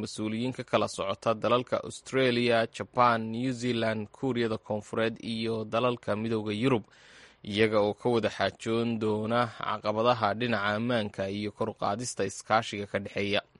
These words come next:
War-saxaafadeed wadajir ah oo ay soo saareen gaashaar-, gaashaanbuurta nato Arbacadii ayay ku sheegeen in jidka ku biirista Ukraine ee isbahaysiga nato in uu yahay mid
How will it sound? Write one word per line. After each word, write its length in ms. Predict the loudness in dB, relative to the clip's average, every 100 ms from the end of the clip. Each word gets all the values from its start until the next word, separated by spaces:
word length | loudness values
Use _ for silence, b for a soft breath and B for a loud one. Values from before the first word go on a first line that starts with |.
| B B B B B
War-saxaafadeed 680 | -4 -2 2 2 2 2 2
wadajir 500 | 2 0 -2 -4 0
ah 220 | 4 4 2
oo 220 | 0 0
ay 120 | 0
soo 220 | -2 0 0
saareen 460 | 4 2 2 0
gaashaar-, 600 | 0 0 0 0 0 -2 -10 _
gaashaanbuurta 760 | -2 0 0 -2 -2 -4 -2 0
nato 380 | 2 2 2 0
Arbacadii 560 | 0 0 2 4 4
ayay 260 | 0 -2 -4
ku 140 | -4
sheegeen 480 | -2 2 2 2 -2
in 200 | -2 -4
jidka 360 | -4 -6 -2 -4
ku 160 | -2 -4
biirista 480 | -2 -2 -2 0
Ukraine 600 | 0 0 -4 -2 0 -2 -6
ee 160 | -6 -6
isbahaysiga 680 | -6 -6 -2 -2 -2 -2
nato 360 | 0 0 0 -2
in 180 | -4 -6
uu 140 | -4 -2
yahay 420 | -2 0 0 -2 -6 B B
mid 200 | -2 -2